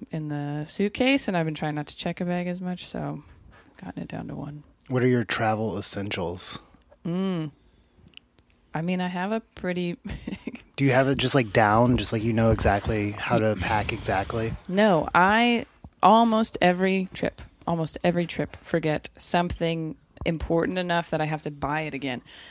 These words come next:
Speaker 1: So I have, like, uh, undershirts or, like, socks or a belt, like, whatever, something that's, like, small but I need,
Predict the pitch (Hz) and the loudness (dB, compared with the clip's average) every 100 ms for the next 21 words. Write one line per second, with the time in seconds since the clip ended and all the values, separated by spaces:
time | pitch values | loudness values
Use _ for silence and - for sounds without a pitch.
0 | - - 165 170 170 160 151 151 151 - | -14 -4 2 4 4 2 2 0 0 -4
1 | - - - - _ - 156 143 - 180 | -16 -20 -20 -20 _ 0 4 4 4 4
2 | 175 - 180 175 175 170 160 151 151 151 | 2 6 8 8 6 4 -4 -2 -2 -2
3 | 151 - - - - - 175 165 160 165 | -4 -10 -20 -20 -16 -2 2 4 4 0
4 | - 156 151 - - - - 165 156 160 | -4 -8 -8 -10 -18 -8 -8 -4 0 2
5 | 160 160 - 175 165 - 180 180 190 185 | 2 -2 0 0 0 0 0 0 0 2
6 | 165 - 156 - - - 160 156 170 196 | 0 -2 -6 -6 -8 -4 -2 2 2 2
7 | 208 160 160 147 156 156 160 190 208 | 2 0 0 -2 -4 -4 -2 -4 -4